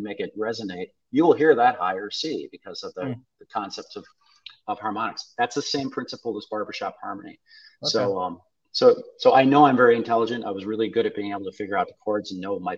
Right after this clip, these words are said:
Speaker 1: place in it, and whether it be a little sharper, a little lower. But as far as, like, a soloist, I've never considered myself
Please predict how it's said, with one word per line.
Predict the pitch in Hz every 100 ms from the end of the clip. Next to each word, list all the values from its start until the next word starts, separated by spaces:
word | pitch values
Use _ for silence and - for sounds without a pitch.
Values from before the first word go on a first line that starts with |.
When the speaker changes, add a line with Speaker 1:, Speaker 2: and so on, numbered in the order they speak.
| -
Speaker 1:
place | 107 110 -
in | 107
it, | 104
and | 92
whether | 95 95
it |
be | 90
a | 95
little | 104
sharper, | - - 104 - 120
a |
little | 104 104 101 - - - -
lower. | 107 107 156
But | 113
as | -
far | - 139
as, | 123
like, | -
a |
soloist, | - - 120 123 131 127 123 -
I've | 113 98
never | 92 90
considered | 87 85 92 90
myself | 92 -